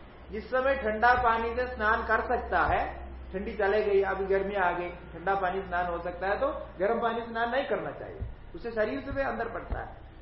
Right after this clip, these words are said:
तो उस समय ठंडा पानी से ही करना चाहिए। और जिस समय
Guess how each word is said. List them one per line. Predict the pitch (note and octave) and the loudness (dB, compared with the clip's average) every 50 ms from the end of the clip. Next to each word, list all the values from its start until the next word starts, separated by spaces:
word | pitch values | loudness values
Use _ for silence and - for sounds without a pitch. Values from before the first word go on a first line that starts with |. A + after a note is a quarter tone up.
| - - | -4 -2
तो | A3+ | 0
उस | A#3 B3 B3 A#3 - | 2 2 0 2 0
समय | C4+ C4 C4+ C#4 | 0 2 2 0
ठंडा | A3 A3 G#3 G#3 A3+ A#3 | 0 -2 0 2 4 4
पानी | - A#3+ A3+ A3 A3+ A3+ | 4 4 4 2 2 0
से | A3 - A#3 | 0 0 0
ही | C4 | 0
करना | B3+ A#3+ G3+ E3+ E3 D3 | 2 2 0 0 0 -4
चाहिए। | - - A2 G#2 - - - - - - - - - | -4 -6 -8 -10 -12 -12 -16 -18 -20 -20 -18 -4 -2
और | G#3 G#3+ | 0 0
जिस | F#3+ A3+ A3+ - - | 0 -2 -4 -2 0
समय | C4 C4 B3+ C4 C#4 D4 D#4 - - - - | 0 2 4 4 4 4 4 0 -4 -8 -12